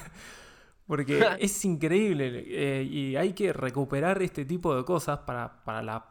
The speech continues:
Speaker 1: próximas generaciones, lo que sea, de, de, de hablarlo y mostrarlo, porque posta, es una obra de arte de la puta madre.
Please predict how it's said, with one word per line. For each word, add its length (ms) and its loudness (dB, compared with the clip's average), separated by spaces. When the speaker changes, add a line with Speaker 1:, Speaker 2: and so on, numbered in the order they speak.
Speaker 1:
próximas 380 -2
generaciones, 680 4
lo 120 -4
que 80 -10
sea, 240 0
de, 160 -8
de, 520 -6
de 240 -8
hablarlo 400 0
y 60 -2
mostrarlo, 500 0
porque 320 -6
posta, 520 -4
es 240 -8
una 220 2
obra 220 4
de 140 0
arte 480 0
de 420 -10
la 220 -8
puta 280 -4
madre. 540 0